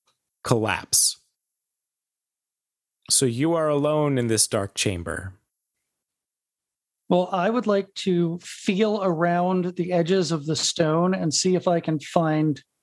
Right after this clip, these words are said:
Speaker 2: Clara.
Speaker 1: Yes. She is collapsed on the floor. She is not still. She's still sort of quivering a little bit. There's definitely energy through her,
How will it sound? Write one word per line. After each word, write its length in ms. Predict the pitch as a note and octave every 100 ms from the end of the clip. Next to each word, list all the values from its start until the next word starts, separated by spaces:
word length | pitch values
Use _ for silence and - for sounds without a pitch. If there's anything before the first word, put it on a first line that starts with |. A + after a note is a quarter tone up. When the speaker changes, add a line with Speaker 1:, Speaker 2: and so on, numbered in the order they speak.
| _ _
Speaker 2:
Clara. 560 | - D#3+ C#3 F3 F3+ - _ _ _ _ _ _ _ _ _ _ _ _ _
Speaker 1:
Yes. 680 | B2+ C#3+ G2 - - - - _ _ _ _ _ _ _
She 240 | - D3+
is 160 | D3 B2+
collapsed 480 | - C3+ C3+ - -
on 120 | B2+
the 60 | A2+
floor. 360 | - B2 A2
She 220 | G2+ - B2+
is 180 | A2+
not 440 | C3+ C#3+ D3+ - -
still. 880 | - - - - G#3 F3+ F#2 F2+ A#2+ _ _ _ _ _
She's 300 | - D3 C3+
still 540 | - E3+ D#3 C#3 C3 _ - _ _ _
sort 340 | - - B2+
of 140 | A2+
quivering 440 | - C3+ B2 D3+ E3
a 40 |
little 220 | E3+ F#3+
bit. 240 | G3+ A#3 -
There's 220 | C#3+ B2
definitely 360 | C#3 C3 B2+ B2+
energy 480 | B2+ C#3 C#3 D#3
through 280 | D#3+ - D#3+
her, 400 | D#3 F3+ G#3+ G#3+